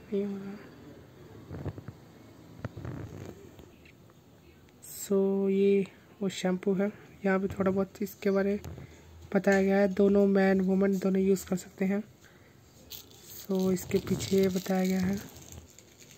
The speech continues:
यहाँ पे भी थोड़ा बहुत लिखा गया है। चौदह सौ रुपये इसकी रेटिंग लिखी है, Customer care number भी लिखा गया है।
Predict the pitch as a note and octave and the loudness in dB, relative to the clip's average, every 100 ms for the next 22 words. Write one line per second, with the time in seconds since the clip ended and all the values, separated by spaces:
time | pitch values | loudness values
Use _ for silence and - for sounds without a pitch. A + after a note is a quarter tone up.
0 | - - - - - - - - - G3+ | -20 -20 -20 -20 -20 -20 -20 -20 -10 -2
1 | F#3+ F#3+ G3+ G3+ G3 G3 F#3+ F#3+ F#3+ F#3+ | 0 4 6 6 6 4 4 2 0 0
2 | F#3+ F#3+ G3 - - - - - - - | 0 0 -4 -8 -20 -20 -20 -20 -20 -20
3 | - - - G3+ G3+ F#3+ G3 F#3 G3 F#3+ | -20 -10 4 6 8 6 2 0 0 0
4 | - G3+ G3+ G3 F3+ - - - - - | 2 6 8 6 2 -8 -20 -20 -10 0
5 | F#3+ F#3+ F#3+ G3 G3+ G3 G3 - F#3+ F#3 | 2 4 4 4 4 4 0 0 -2 2
6 | F#3+ F#3+ F#3+ F#3+ G3 G3 G3 G3 G3 | 2 2 2 4 4 4 0 0 -2